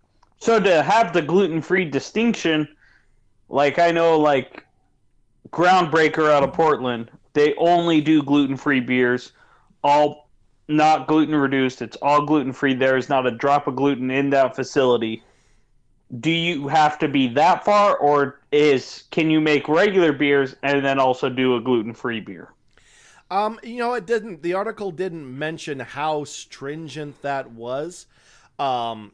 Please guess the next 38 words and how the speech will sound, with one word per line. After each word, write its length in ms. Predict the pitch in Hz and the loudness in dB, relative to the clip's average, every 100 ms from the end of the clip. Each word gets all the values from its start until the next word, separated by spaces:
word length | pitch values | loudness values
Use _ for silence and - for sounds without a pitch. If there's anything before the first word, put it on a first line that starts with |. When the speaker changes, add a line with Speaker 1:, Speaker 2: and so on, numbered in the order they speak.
| _ 156 | _ -6
Speaker 2:
although 560 | 170 170 165 156 - _ _ _ | -4 -2 -2 -4 -8 _ _ _
it 180 | 151 143 | -14 -8
did 240 | 175 214 208 | -4 -4 -4
mention 520 | 208 180 165 139 131 | -10 -8 -10 -12 -10
that, 220 | 151 139 | -10 -8
I 60 | 151 | -10
mean, 160 | 147 | -8
what 140 | 147 156 | -6 -8
it 180 | 117 | -8
did 220 | 170 190 180 | -8 -10 -10
kinda 200 | 175 165 | -12 -10
go 220 | 147 135 | -8 -6
into, 420 | 151 160 - 113 | -8 -10 -12 -12
which 200 | 110 113 | -12 -12
I 80 | 127 | -10
thought 180 | 139 123 | -10 -10
was 180 | 117 | -10
interesting, 640 | 135 185 143 - 110 92 98 _ _ _ _ - - | -12 -12 -14 -16 -18 -18 -20 _ _ _ _ -20 -14
and 180 | 151 135 | -14 -10
part 200 | 156 170 | -8 -6
of 80 | 147 | -6
the 160 | 131 | -8
th-, 120 | 123 - | -10 -16
reason 560 | 131 160 156 151 135 | -10 -8 -8 -8 -10
that, 340 | 131 127 123 - _ _ _ _ _ - | -8 -6 -6 -10 _ _ _ _ _ -6
um, 460 | 120 113 107 110 | -6 -6 -10 -16
people, 580 | - 160 147 147 131 - _ - | -16 -14 -8 -6 -6 -10 _ -12
uh, 320 | 127 120 110 135 | -8 -6 -6 -10
were 320 | 123 151 170 | -8 -6 -6
getting 400 | 143 143 135 120 | -8 -8 -10 -12
sick 960 | - - - - 190 180 147 - _ _ - | -14 -14 -12 -10 -6 -6 -6 -16 _ _ -16
despite 480 | 139 - 156 147 147 | -14 -10 -6 -6 -6
even 320 | 160 147 135 | -12 -10 -12
gluten 340 | 117 156 156 127 | -10 -8 -8 -10
reduced, 540 | 123 120 165 127 - | -14 -10 -8 -8 -10
because 260 | 127 131 113 | -12 -12 -14
it 140 | 117 | -14
says 360 | - 151 135 | -10 -8 -8